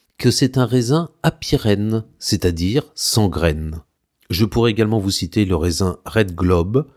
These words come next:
de couleur rosée, avec des très gros grains fermes, qui lui aussi est un raisin apirène. Il est cultivé partout dans le monde et donc disponible pratiquement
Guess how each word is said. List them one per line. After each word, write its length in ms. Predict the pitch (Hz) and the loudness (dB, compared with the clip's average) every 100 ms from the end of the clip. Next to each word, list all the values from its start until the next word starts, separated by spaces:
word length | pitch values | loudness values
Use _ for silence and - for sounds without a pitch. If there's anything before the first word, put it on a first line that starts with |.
| _ - | _ -2
de 120 | 98 | -2
couleur 360 | - 90 92 | 0 2 2
rosée, 640 | 76 - 92 80 78 87 127 _ _ _ - | -2 -4 -2 -2 -2 -2 -4 _ _ _ -4
avec 240 | 104 110 | -2 0
des 360 | 98 110 110 - | 0 0 0 -4
très 340 | - - 143 | -6 -2 -2
gros 360 | 104 - - 131 | -2 -6 -2 -2
grains 340 | 82 - 107 | -2 -2 0
fermes, 720 | 101 - - 107 131 147 170 - _ _ | 0 -2 2 2 2 -2 -4 -6 _ _
qui 140 | - 127 | -2 0
lui 220 | 92 123 | 2 2
aussi 320 | 85 - 98 | 2 0 0
est 160 | 127 - | 0 0
un 120 | 95 | 0
raisin 420 | 82 76 87 110 - | 0 0 -2 -4 -4
apirène. 760 | - - 98 87 80 78 76 76 _ _ _ - | -6 0 0 2 0 -4 -8 -12 _ _ _ -2
Il 120 | 110 | 0
est 80 | 113 | 2
cultivé 480 | - 107 - 90 87 | 0 -4 0 2 2
partout 680 | - - 165 - - 139 85 | 0 -2 -2 -4 -4 -2 0
dans 160 | 98 | 0
le 140 | 80 80 | 0 -2
monde 440 | 78 90 135 165 _ _ - | -4 -4 -2 -4 _ _ -2
et 100 | 117 | 0
donc 460 | 90 85 95 - _ _ - | 2 -2 -2 -8 _ _ -8
disponible 640 | 90 110 - 90 110 104 76 | -2 -2 0 0 0 -2 -4
pratiquement 640 | - 101 92 - 90 | -2 -4 -6 -6 -6